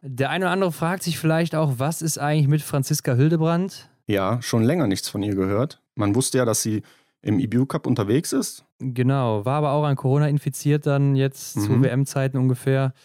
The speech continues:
Speaker 1: Und dann auch nicht mehr dabei seitdem. Äh, ja, mal gucken, ob sie dann nochmal zurückkommt oder ob sie dann vielleicht doch den Schlussstrich langsam zieht.
Speaker 2: Ja, sie ist ja schon ewig dabei, ne? Also ich erinnere mich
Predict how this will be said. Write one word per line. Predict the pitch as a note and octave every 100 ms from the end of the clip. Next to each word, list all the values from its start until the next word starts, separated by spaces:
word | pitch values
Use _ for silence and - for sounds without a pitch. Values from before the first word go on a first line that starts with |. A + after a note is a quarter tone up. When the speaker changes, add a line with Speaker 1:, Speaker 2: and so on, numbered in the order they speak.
| _ _ _
Speaker 1:
Und | - D3 E3+
dann | D#3+
auch | D#3
nicht | F#3+ D3
mehr | C3+
dabei | A2+ A2+ A#2+ D3 D3
seitdem. | - C3 B2 B2+ C3+ D3+ D#3+
Äh, | B2 B2 B2 B2 B2 A#2 _
ja, | A#2 C3+ F3
mal | A#2
gucken, | - D#3+
ob | A#2+
sie | G#2 A#2+
dann | B2+
nochmal | B2+ B2
zurückkommt | A#2 C3+ - D3 D3 D3 _
oder | - B2 B2
ob | B2+ B2+
sie | -
dann | A#2+ A#2+
vielleicht | - B2 A#2+ - -
doch | C3 -
den | - C3+
Schlussstrich | C3 C#3 D#3 - C#3 D3 -
langsam | C3 C3+ D3 D#3
zieht. | D3 - E3+ F#3 - _ -
Speaker 2:
Ja, | - F#2 G#2+
sie | A2 B2+
ist | C3+ -
ja | A2+
schon | - A2+ A2+ A2+ A#2 - _ -
ewig | C3 G#2+ -
dabei, | F2+ E2 D#2 D#2+
ne? | F#2+
Also | G2 F#2+
ich | G2+ G#2
erinnere | G2 G#2+ G#2+
mich | G#2 G#2